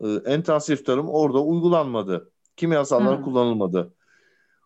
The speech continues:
Speaker 1: Tarihte de bu coğrafyada insanlar çok az mantar yediler. Avrupalılar her gördükleri, Ruslar her gördükleri mantarı yerken bizde toplama çok kısıtlıydı.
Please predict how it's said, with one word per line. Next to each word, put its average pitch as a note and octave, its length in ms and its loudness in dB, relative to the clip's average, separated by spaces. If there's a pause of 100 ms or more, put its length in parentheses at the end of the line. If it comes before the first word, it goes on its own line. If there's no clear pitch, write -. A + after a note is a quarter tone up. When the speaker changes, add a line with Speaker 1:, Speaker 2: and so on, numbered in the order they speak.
(200)
Speaker 1:
Tarihte G3+ 520 0
de G3 420 2
bu E3 120 -4
coğrafyada D#3+ 560 0
insanlar E3 460 0
çok G3+ 160 0
az F#3+ 160 2
mantar A2 420 0
yediler. F2+ 500 0 (680)
Avrupalılar D#3+ 540 0
her F3 140 2
gördükleri, B2+ 640 0
Ruslar B2 340 0
her C#3 80 0
gördükleri C3 380 -4
mantarı A#2+ 360 0
yerken C3+ 480 0 (280)
bizde C#3+ 260 -2
toplama D3 400 -2
çok G#3 180 -4
kısıtlıydı. G#2 640 -2